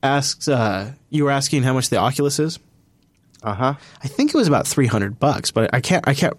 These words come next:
Speaker 1: I might be, it might have been, it was a, you know, it was one of those, like, second round fundings, so I don't recall.
Speaker 2: How, how many times have you been out on the raft virtually?
Speaker 1: Only a few, because I, I've been, I've lent it out.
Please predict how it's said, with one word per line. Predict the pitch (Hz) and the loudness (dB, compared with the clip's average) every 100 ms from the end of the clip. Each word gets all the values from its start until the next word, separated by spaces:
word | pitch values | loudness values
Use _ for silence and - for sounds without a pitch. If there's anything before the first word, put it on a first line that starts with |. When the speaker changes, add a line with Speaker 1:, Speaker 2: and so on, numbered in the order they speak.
| - | -2
Speaker 1:
I | |
might | 123 170 | -2 0
be, | 113 | -2
it | 101 - | -2 -2
might | 139 | 0
have | 156 | 2
been, | 113 107 | 0 2
it | |
was | 147 123 | 2 0
a, | 107 | 0
you | 135 | 0
know, | 135 117 | 2 2
it | |
was | 135 | 2
one | 147 | 2
of | 156 | 2
those, | 139 123 107 - - - - - _ | 2 0 -2 -8 -20 -20 -20 -20 _
like, | 127 107 - | -2 -2 -4
second | - 151 139 120 | -2 0 2 2
round | 120 110 | 2 0
fundings, | - 107 117 156 - - | 0 0 0 -2 -6 -14
so | - 113 | -10 -4
I | |
don't | 139 - | -2 -4
recall. | 147 - 90 - - - - | -4 0 0 -2 -12 -20 -16
Speaker 2:
How, | - 147 143 120 - | -2 2 2 0 -6
how | - 143 | -4 -2
many | 147 135 | 0 -2
times | - 123 117 101 | 0 0 2 0
have | 98 87 | -4 -6
you | 98 95 | -6 -4
been | 92 90 | -2 0
out | 92 92 - | 2 0 0
on | 90 92 | -2 -2
the | 87 | -2
raft | 85 90 85 87 - | 0 2 2 -2 -10
virtually? | - 90 - - 87 85 82 - - - - - | -4 -2 -2 -4 -4 -4 -4 -8 -16 -20 -20 -6
Speaker 1:
Only | - 156 196 | -2 0 0
a | 170 | 0
few, | 180 185 143 | 0 0 0
because | 127 143 127 | 0 0 0
I, | 120 117 | 0 0
I've | - 123 | -2 0
been, | 123 120 - | 0 0 0
I've | 131 120 | 0 0
lent | 147 139 | -2 0
it | 131 | 0
out. | 131 - - | 0 -2 -10